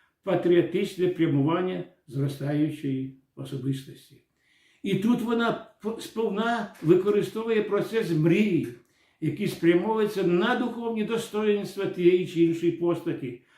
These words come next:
а також на широку повагу, якою вона заслужено користується. Одним словом, зростаюча особистість уподібнюється у значущих рисах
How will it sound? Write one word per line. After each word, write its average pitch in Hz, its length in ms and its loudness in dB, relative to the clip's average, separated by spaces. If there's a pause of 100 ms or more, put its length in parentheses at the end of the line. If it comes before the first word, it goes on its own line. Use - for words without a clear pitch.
а 165 80 -4
також 175 380 2
на 175 140 4
широку 220 580 0
повагу, 233 680 -2 (180)
якою 185 460 4
вона 170 520 4 (280)
заслужено 151 680 -2
користується. 143 720 2 (560)
Одним 175 300 6
словом, 185 480 4 (360)
зростаюча 190 960 2
особистість 170 840 0 (220)
уподібнюється 185 920 2 (100)
у 208 120 0
значущих 190 800 -2
рисах 180 500 0